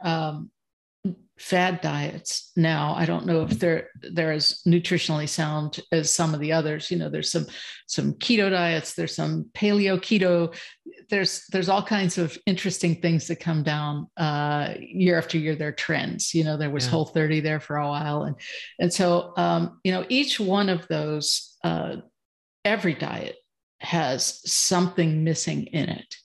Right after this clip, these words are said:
Speaker 1: So it, whatever you choose to be the lifestyle and diet that you eat, if you're really concerned about that, you should pay attention to what might you be missing.
Speaker 2: Why aren't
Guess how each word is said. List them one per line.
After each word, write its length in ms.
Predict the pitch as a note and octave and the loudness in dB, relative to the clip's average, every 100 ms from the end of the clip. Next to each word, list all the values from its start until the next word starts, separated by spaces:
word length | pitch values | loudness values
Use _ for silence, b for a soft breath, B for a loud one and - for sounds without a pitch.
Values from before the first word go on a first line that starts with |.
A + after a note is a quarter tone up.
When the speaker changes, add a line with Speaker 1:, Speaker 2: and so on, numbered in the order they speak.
| B B B B | B B B B
Speaker 1:
So 560 | - F3 D#3 D#3+ - - - | 0 2 2 0 -4 -14 -10
it, 160 | - - | -10 -8
whatever 500 | - F3 F3+ G#3 A3 | 0 2 4 2 2
you 220 | F3+ E3 E3+ | 2 2 -2
choose 460 | - G#3+ E3+ D3+ | 0 2 2 0
to 140 | - E3 | -4 0
be 180 | E3+ D3+ | 0 0
the 140 | D3+ | 0
lifestyle 760 | D3 D#3 - - D3+ C#3+ C#3+ - | 0 -2 -2 -2 -2 0 -2 0
and 180 | E3 | 0
diet 420 | D3 D3+ D3+ D3 - | 2 2 2 0 -2
that 180 | E3 - | -4 0
you 160 | E3 - | -2 2
eat, 320 | E3+ D3 - | 2 2 0
if 240 | E3+ - | -4 0
you're 120 | E3+ E3 | 2 4
really 320 | F3 E3+ E3 | 4 4 2
concerned 520 | - D#3+ - G#3+ A#3+ | 0 -4 0 4 4
about 300 | E3+ C#3+ C#3+ | 4 0 -2
that, 240 | D#3+ E3 | -4 -2
you 80 | E3+ | -4
should 220 | D#3+ E3+ | -4 -8
pay 140 | - D3+ | -4 -2
attention 520 | D3 D3+ C#3 D3 C3+ | -2 -4 -4 -2 -4
to 320 | - D3 C#3+ C#3+ B B B | 0 -2 -2 -6 B B B
what 240 | - E3+ - | 2 2 2
might 240 | D#3+ - | -2 0
you 80 | D#3+ | -2
be 200 | - D3+ | -2 -4
missing. 520 | D3 C#3+ - - - - _ _ _ _ _ _ B B B B - | -2 -4 -4 -6 -10 -14 _ _ _ _ _ _ B B B B -4
Speaker 2:
Why 480 | D#3+ G3 C4+ D#4+ - | 2 2 2 -2 -4
aren't 380 | C#3+ C#3+ C3+ | 0 2 0